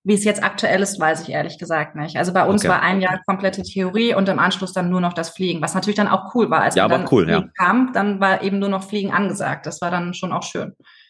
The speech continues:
Speaker 2: Ja, es ist sicher auch ein Vorteil von der, von der, auch von der integrierten Ausbildung. Also ich meine, eben in der, ich habe eine modulare Ausbildung gemacht. Also ich habe eben erstmals P P L-Erfahrung schon, C P L und so. Und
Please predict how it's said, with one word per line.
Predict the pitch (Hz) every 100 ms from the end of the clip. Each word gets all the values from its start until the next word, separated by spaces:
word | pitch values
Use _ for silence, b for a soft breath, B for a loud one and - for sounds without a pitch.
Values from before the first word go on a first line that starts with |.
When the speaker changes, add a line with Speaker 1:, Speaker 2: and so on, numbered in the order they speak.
| b b b _ _ -
Speaker 2:
Ja, | 90
es |
ist | 98
sicher | 104 117 110
auch | 110
ein |
Vorteil | 92 101 107
von | 101 95
der, | 87 87 87
von | 80 87
der, | -
auch | 92
von | 87
der | 87
integrierten | 87 80 90 92 80
Ausbildung. | 87 - - 92 101 104 - -
Also | 87 90
ich |
meine, | 87 85 87 - _ _ b b b
eben | - 92 90
in | 98
der, | 95
ich | 123
habe | 123
eine | 104 104
modulare | 113 123 110 110 104
Ausbildung | 110 110 113
gemacht. | 110 113 104
Also | 87 -
ich | 90
habe | 87 87
eben | 87 -
erstmals | 73 - 82
P | - 85
P | 90
L-Erfahrung | 98 95 90 92 90
schon, | 90 85 87
C | 90
P | 87 87
L | 87
und | 87
so. | 90 98 B B B B _ _
Und | 87 92 92 87 -